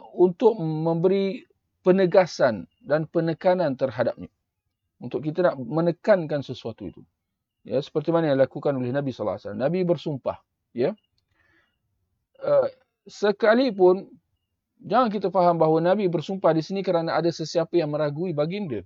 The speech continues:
Tak. Para sahabat, eh, menaruh kepercayaan penuh kepada Nabi sallallahu alaihi wasallam. Tetapi Nabi bersumpah di sini bukan kerana ada sesiapa yang meragui baginda, tidak. Ya, tak semestinya begitu.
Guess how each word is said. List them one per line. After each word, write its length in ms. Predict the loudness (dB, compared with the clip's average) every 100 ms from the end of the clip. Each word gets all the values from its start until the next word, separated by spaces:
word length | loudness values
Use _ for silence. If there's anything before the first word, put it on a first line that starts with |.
| -8
Tak. 320 | -6 -6 -8 _ _ _ _ _ _ _ _ -8
Para 200 | -2 0
sahabat, 460 | 0 2 4 2 -2 _ _ _ _ _
eh, 920 | -8 -6 -2 0 2 2 0 -2 -10 -10
menaruh 480 | -4 0 2 2 0
kepercayaan 640 | -6 -4 0 2 4 0
penuh 240 | -2 -4
kepada 260 | -4 -4 -2
Nabi 320 | 0 -2 -4 -10 _ _ _
sallallahu 300 | -10 -2 -2
alaihi 80 | -2
wasallam. 200 | -6 -6 _ _ _ _ _
Tetapi 400 | -8 0 0 0 -6 -10 -20 -6
Nabi 240 | 0 0 2
bersumpah 320 | -2 -4 -4 -2
di 100 | -2
sini 160 | -6 -8
bukan 160 | -6
kerana 320 | -6 -4 -4 -4
ada 100 | -6
sesiapa 460 | -10 -4 -4 -2
yang 240 | -4 -2 -4
meragui 400 | -2 -2 -2 -4
baginda, 320 | -4 -6 -6 -8
tidak. 240 | -8 -8 _ _ _ _ _
Ya, 240 | 2 2 0 _
tak 160 | -2 -2
semestinya 520 | -4 -6 -4 -4 -4
begitu. 280 | -6 -10 -14